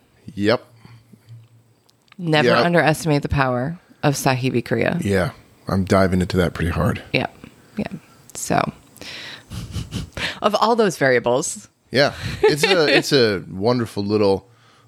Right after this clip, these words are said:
Speaker 1: bouillabaisse
Speaker 2: Uh-huh.
Speaker 1: of practices
Speaker 2: Uh-huh.
Speaker 1: that I, uh, that I, you know, dabbled in. I think
Speaker 2: Mm-hmm.
Speaker 1: all of them in the right proportions is what did it.
Speaker 2: I agree.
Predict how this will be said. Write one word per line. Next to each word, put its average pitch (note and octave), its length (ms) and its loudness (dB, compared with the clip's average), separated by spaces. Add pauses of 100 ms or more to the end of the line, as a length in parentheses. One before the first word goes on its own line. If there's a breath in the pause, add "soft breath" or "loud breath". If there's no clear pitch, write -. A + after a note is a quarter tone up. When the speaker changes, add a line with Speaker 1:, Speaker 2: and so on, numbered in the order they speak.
(120)
Speaker 1:
bouillabaisse F#2+ 960 0
Speaker 2:
Uh-huh. F3+ 280 2
Speaker 1:
of F3 140 4
practices G2+ 760 -2 (100)
Speaker 2:
Uh-huh. F3 240 0
Speaker 1:
that F#2 160 0
I, F2+ 320 0
uh, E2+ 240 0 (1200 soft breath)
that E2+ 160 -2
I, E2 200 -4 (320)
you F#2+ 100 -4
know, E2 140 -6 (260)
dabbled F2+ 340 0
in. C#3+ 340 2
I F3 120 4
think C#3 220 4
Speaker 2:
Mm-hmm. - 60 2
Speaker 1:
all A2+ 220 6
of A#2+ 120 0
them C3 260 4
in G2 140 4
the F#2 100 4
right G2 240 4
proportions C3 800 -2 (460)
is E2+ 120 -6
what D#2+ 140 -6
did A#1 140 -6
it. - 80 -10 (840)
Speaker 2:
I D3 120 0
agree. C#3 380 -4